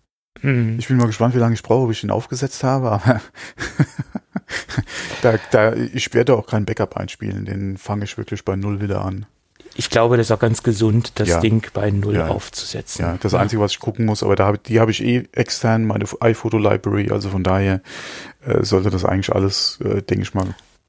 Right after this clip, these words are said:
Speaker 2: problemlos gehen. Das Einzige ist halt die Software, die ich jetzt schon länger nicht mehr eingesetzt habe, die ich dann auf dem neuen M eins dann aber wieder haben will,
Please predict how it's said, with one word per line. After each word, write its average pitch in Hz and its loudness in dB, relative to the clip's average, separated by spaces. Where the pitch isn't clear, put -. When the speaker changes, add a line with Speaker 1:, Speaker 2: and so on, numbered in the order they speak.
Speaker 2:
problemlos 117 2
gehen. 110 4
Das 104 0
Einzige 101 0
ist - -2
halt 104 2
die 104 0
Software, 101 2
die 101 -4
ich 98 -4
jetzt - -2
schon 95 0
länger 101 0
nicht 98 -6
mehr 95 0
eingesetzt 98 -4
habe, 92 0
die 95 -4
ich 95 -4
dann 92 2
auf 90 -2
dem 90 4
neuen 87 2
M 113 0
eins 110 0
dann 104 0
aber 98 0
wieder 92 0
haben 90 0
will, 104 -2